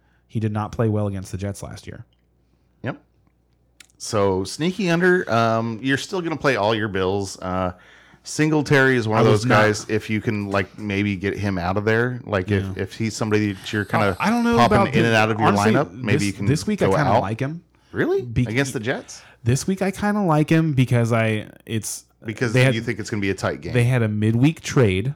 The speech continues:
Speaker 1: that moved the Zach Moss out of town.
Speaker 2: Mm-hmm.
Speaker 1: So I don't think that, um,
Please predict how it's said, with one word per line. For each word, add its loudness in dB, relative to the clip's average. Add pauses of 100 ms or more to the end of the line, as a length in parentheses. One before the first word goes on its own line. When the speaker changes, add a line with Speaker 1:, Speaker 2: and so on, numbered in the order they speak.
(640)
Speaker 1:
that -4
moved 4 (240)
the -4 (380)
Zach -4
Moss -2
out -6
of -6
town. -8 (100)
Speaker 2:
Mm-hmm. -10 (540)
Speaker 1:
So 0
I -2
don't -2
think -4
that, -4 (280)
um, -10